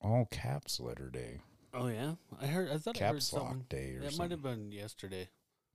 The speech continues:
Speaker 2: I don't remember what it was, but I heard on the radio.
Speaker 1: Yeah, I
Speaker 2: And
Speaker 1: guess
Speaker 2: like always, I'm that one guy,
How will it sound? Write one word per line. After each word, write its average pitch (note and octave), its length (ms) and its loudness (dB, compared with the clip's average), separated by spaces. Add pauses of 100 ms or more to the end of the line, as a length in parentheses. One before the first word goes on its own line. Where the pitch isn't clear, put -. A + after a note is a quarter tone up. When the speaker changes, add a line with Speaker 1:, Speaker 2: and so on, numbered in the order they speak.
(120)
Speaker 2:
I A2 60 0
don't A2 120 0
remember G#2 220 -6
what F#2+ 140 -8
it E2+ 80 -14
was, F#2+ 260 -8
but F#2+ 140 -4
I F#2+ 40 -4
heard G2 220 -2
on F#2+ 120 -2
the F#2 80 -4
radio. F2+ 360 -4 (2000)
Speaker 1:
Yeah, G2+ 180 8
I - 20 10
Speaker 2:
And G2+ 100 6
Speaker 1:
guess C#3+ 100 10
Speaker 2:
like D3 140 2
always, A#2+ 380 0
I'm B2 200 -2
that A#2+ 200 -6
one A#2 200 -2
guy, G#2 260 -2